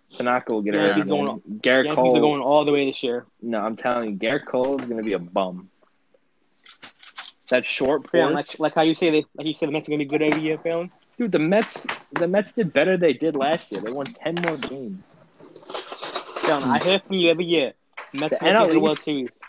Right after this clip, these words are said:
Speaker 1: the N L East
Speaker 2: Mike, don't you
Speaker 1: is
Speaker 2: have a World
Speaker 1: literally
Speaker 2: Series? Mike,
Speaker 1: Huh?
Speaker 2: don't you have a tattoo with the Mets?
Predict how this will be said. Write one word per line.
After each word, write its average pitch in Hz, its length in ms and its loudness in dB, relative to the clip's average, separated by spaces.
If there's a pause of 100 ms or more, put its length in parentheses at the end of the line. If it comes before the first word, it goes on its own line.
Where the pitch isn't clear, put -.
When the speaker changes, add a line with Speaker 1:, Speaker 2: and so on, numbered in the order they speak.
Speaker 1:
the - 180 -6
N 185 100 -2
L 208 200 -2
East 220 180 -2
Speaker 2:
Mike, 196 180 4
don't 247 140 4
you 359 60 4
Speaker 1:
is 330 60 2
Speaker 2:
have - 20 -
a 262 40 6
World 240 180 6
Speaker 1:
literally 226 300 -4
Speaker 2:
Series? 262 100 -10
Mike, - 540 -8 (360)
Speaker 1:
Huh? 175 200 0
Speaker 2:
don't 208 140 -4
you 247 60 -6
have 220 100 -2
a - 20 -20
tattoo 196 300 -2
with 190 80 -6
the 143 60 -10
Mets? 156 340 -8